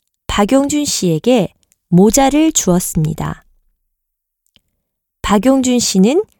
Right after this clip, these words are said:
김민수 씨에게 모자를 받았습니다.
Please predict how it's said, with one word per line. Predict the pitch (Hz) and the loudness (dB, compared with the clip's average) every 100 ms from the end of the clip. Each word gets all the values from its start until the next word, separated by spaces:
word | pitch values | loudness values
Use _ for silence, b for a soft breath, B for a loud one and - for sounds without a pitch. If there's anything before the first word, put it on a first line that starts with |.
| _ _ _ _ - | _ _ _ _ -4
김민수 | - 254 277 277 262 | 2 2 2 -2 -4
씨에게 | 233 - 175 160 233 311 320 _ _ _ | -4 -2 -2 0 0 0 -2 _ _ _
모자를 | - 190 202 220 202 262 285 - | 2 2 4 2 2 0 -2 -8
받았습니다. | - 196 214 - 190 170 160 151 156 | -8 -4 -4 -2 -2 -2 -4 -8 -10